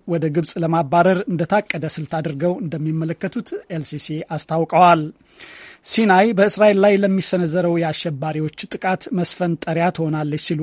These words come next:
ያስጠነቀቁት ኤልሲሲ እንዲህ ያሉት ጥቃቶች ደግሞ ግብጽን ተጠያቂ ያደርጋሉ ሲሉ የችግሩን ተያያዥነት አሳስበዋል። ኤልሲሲ ግብጻውያን እኒህን መሰል አካሄዶች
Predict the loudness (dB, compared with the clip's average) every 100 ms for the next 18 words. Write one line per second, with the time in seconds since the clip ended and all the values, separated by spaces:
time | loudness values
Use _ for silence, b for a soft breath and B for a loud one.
0 | -2 -2 -4 -8 -8 -8 -10 -10 -12 -8
1 | -6 -4 -4 -2 0 -2 B B B 0
2 | 4 4 4 0 -2 -4 -4 -4 0 0
3 | 0 0 2 2 0 -2 -2 -4 -6 -6
4 | -4 -2 -4 -4 -6 -8 -4 -2 0 -2
5 | -4 -6 -6 -6 -4 -2 -2 -4 -4 -4
6 | -4 -6 -8 -4 -4 -4 -6 -8 -8 -6
7 | -4 -4 0 6 8 8 2 -10 _ B
8 | B B B B 2 2 2 2 2 2
9 | 2 0 0 2 0 0 -2 -2 -2 2
10 | 2 2 0 0 0 -2 -4 -4 -2 -4